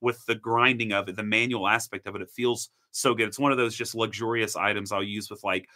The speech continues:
lower quality coffee when I'm pulling old vintage lever style shots. And it's strictly for the use case of it. I enjoy the aesthetic. I enjoy the actual grinding. I enjoy the feel of that manual grinder, but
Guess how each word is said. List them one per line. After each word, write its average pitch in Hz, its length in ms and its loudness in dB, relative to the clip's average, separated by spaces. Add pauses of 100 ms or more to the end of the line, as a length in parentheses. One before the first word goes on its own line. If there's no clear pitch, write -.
(140)
lower 156 260 6
quality 139 300 4
coffee 113 320 -2
when 107 140 0
I'm 104 100 -2
pulling 110 340 -4
old 113 280 -2
vintage 104 360 -6
lever 98 360 0
style 90 320 -2
shots. 127 420 0 (380)
And 120 120 4
it's 113 140 -2
strictly 123 420 2
for 110 280 0
the 101 100 -2
use 104 260 -4
case - 280 -2
of 87 120 -2
it. 87 80 -4
I 98 140 4
enjoy 107 380 0
the 107 60 0
aesthetic. 98 440 -2
I 92 80 4
enjoy 107 380 -2
the 98 240 -2 (200)
actual 120 360 2
grinding. 101 500 2
I 95 140 2
enjoy 104 500 0 (260)
the 104 120 -2
feel 131 440 4
of 110 120 2
that 98 180 4
manual 104 340 0
grinder, 92 380 -2
but 107 240 4